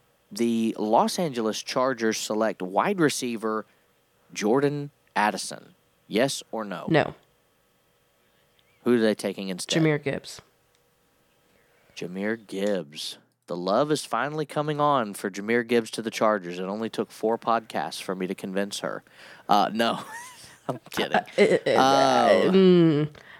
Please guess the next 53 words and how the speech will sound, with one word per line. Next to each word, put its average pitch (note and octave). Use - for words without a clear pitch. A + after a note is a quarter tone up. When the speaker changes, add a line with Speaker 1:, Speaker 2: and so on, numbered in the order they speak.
Speaker 2:
I F#3
was, G3
I F#3
was G3
Speaker 1:
I -
Speaker 2:
trying G3
to G3
Speaker 1:
know. G3
Speaker 2:
think F#3+
of F3
the E3+
pick F#3
that F3
would F3
make E3
me E3+
the D#3+
most E3
frustrated. A3
Speaker 1:
Ah, G3
Speaker 2:
And E3
Speaker 1:
that's -
a -
good A#2
way E3+
Speaker 2:
yeah. C#3+
Speaker 1:
to -
do G#2
it G2
when G2
it's F#2+
a -
Speaker 2:
Yeah. C#3+
Speaker 1:
rival. F#2
And B2+
that's C#3
what D3
I C#3+
have C3+
to B2
do B2+
here. A2+
The G#2
Baltimore A#2
Ravens, A2
according G#2+
to G2+
this, A2
are G#2
gonna G#2+
take G#2+
wide G#2
receiver G#2